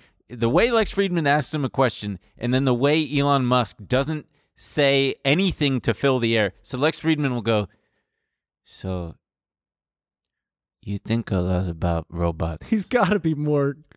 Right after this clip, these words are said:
Speaker 1: That's exactly how he is. Lex Fridman will say, "So you talk about robots, and you think that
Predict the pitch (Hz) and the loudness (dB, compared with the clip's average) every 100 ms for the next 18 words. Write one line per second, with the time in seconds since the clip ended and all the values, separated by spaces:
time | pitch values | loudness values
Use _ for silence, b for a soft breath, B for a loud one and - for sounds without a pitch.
0 | - 104 - 90 87 92 - 95 90 90 | -2 0 0 -2 0 0 0 -2 0 0
1 | 87 82 101 104 120 117 101 92 90 95 | 0 2 0 0 0 2 2 2 2 2
2 | 87 - B B B B - 107 101 104 | 0 -4 B B B B -2 0 2 0
3 | - 110 - 95 90 90 85 - _ _ | 0 0 0 0 2 2 0 -4 _ _
4 | _ - 90 87 80 80 - - - - | _ -4 -2 0 -2 -6 -8 -12 -12 -14
5 | - _ _ _ - B B B B B | -20 _ _ _ -16 B B B B B
6 | - 92 87 90 98 90 - - 85 | -2 0 2 2 2 0 0 -2 -2